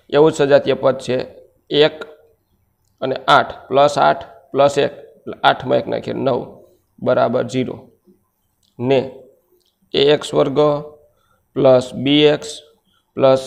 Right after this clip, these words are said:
સી બરાબર ઝીરો સાથે સરખાવતા, હવે સરખાવો તો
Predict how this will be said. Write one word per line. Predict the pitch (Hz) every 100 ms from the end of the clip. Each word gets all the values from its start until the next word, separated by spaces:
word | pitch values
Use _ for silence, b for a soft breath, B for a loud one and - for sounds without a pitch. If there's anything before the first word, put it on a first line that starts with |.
| -
સી | 156 120 - - -
બરાબર | 131 135 131 131
ઝીરો | 135 156 127 117 - _ _ _ _ _ _ _ _ _ _ _
સાથે | - - 131 - 131 127
સરખાવતા, | 127 - 123 135 139 127 - - _ _ _ _ _ _ _ _ _ _ _ _ _ _ _ _ _ _ _ _ _ _ _ _ _ _ _ _ _ _ -
હવે | 143
સરખાવો | 156 151 156 143
તો | 131